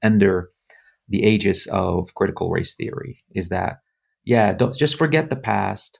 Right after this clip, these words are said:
Even, even when you are so much in, you know, engulfed by it, I just find that to be, um, very problematic, uh, on so many levels. So, so in a nutshell, this is a long definition, obviously, of decoloniality,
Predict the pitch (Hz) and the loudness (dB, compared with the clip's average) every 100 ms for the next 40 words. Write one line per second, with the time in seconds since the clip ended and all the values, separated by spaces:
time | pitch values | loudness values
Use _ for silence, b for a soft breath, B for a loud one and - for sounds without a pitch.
0 | - 180 196 196 190 165 185 190 175 127 | 2 4 6 4 4 4 6 4 4 4
1 | 151 151 147 139 127 117 110 92 B B | 4 4 4 4 4 2 0 -8 B B
2 | - - 185 180 160 135 - 117 107 104 | -12 -2 2 4 4 2 0 0 0 -4
3 | - 113 98 101 113 135 135 95 92 90 | -4 -2 0 0 2 2 2 -2 -2 -4
4 | - - _ - 123 143 - 120 120 110 | -8 -12 _ 0 0 0 0 2 2 2
5 | 107 104 - - 95 98 95 90 90 101 | 2 0 -2 -10 -8 -4 -4 -6 -8 -6
6 | 95 90 87 90 _ _ _ _ _ _ | -6 -6 -8 -12 _ _ _ _ _ _
7 | _ - - 110 107 104 - 107 104 101 | _ -14 0 2 4 2 0 2 2 4
8 | 101 92 90 - - 95 - 98 - 170 | 2 2 -4 -10 -8 -6 -4 -6 -2 4
9 | 196 135 92 87 92 - - B B B | 6 6 4 0 -4 -12 -14 B B B
10 | - 143 135 - _ - 135 139 131 135 | 2 4 4 -2 _ 2 4 6 6 4
11 | 135 - 110 92 90 104 107 98 101 117 | 2 0 0 0 -2 -4 0 0 4 2
12 | 110 107 104 101 101 98 95 - 95 95 | 4 2 2 2 0 0 0 0 -2 -2
13 | - 92 87 90 104 104 92 92 104 120 | -2 -2 -2 -2 -2 0 -2 -2 -2 0
14 | 90 98 | -2 -4